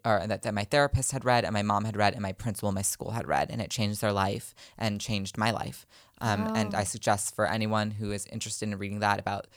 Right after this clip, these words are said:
Speaker 1: their future kids or their kids now or just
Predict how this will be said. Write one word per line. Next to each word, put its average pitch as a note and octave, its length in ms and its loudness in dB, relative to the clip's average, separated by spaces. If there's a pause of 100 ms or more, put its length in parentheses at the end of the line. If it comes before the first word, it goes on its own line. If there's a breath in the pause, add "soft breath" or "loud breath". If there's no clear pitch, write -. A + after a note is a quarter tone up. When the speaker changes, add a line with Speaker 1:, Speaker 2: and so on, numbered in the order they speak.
(160 soft breath)
Speaker 1:
their G#2 100 -2
future D#3 320 -4
kids C#3+ 520 2
or A#2 120 -2
their F#2+ 120 -4
kids G2+ 280 -4
now C3+ 420 6
or - 140 -2
just - 340 -8